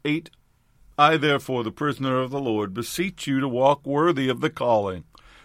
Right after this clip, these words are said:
with which you were called, with all lowliness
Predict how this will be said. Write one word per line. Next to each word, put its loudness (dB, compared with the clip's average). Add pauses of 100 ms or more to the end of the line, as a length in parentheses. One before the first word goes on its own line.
(120)
with 0
which -2
you 0
were 0
called, 0 (280)
with -2
all 8
lowliness 2